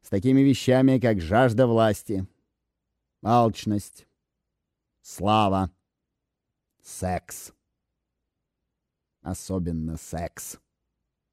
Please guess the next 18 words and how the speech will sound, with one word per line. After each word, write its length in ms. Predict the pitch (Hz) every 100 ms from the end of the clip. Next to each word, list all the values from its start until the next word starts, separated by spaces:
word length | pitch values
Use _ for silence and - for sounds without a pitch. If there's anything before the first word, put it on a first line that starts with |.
| _ _ _ _ _ _ _ _ _ _ _ _ _
Любой 320 | - 101 113 127
человек, 380 | 123 117 127
которому 380 | - 110 117 110
позволили 600 | 95 104 95 135 135 120
поднять 420 | 98 101 101 110 -
такой 280 | 101 110
шум, 340 | 92 - 131 101 _ -
какой 260 | 82 101
позволили 560 | 95 101 92 117 104 98
поднять 440 | 95 92 101 90
Зигмунду 440 | 85 87 95 85 85
Фрейду, 460 | 92 117 98 73 - _ _ _ _ _ _ _ _ _ _ _ _ _
определённо 720 | - 123 139 117 117 143 165
должен 440 | 139 127 127 110 98
был 100 | 101
что-то 320 | - 110 101
собой 300 | - 92 92
представлять. 680 | 85 92 - 73 64 -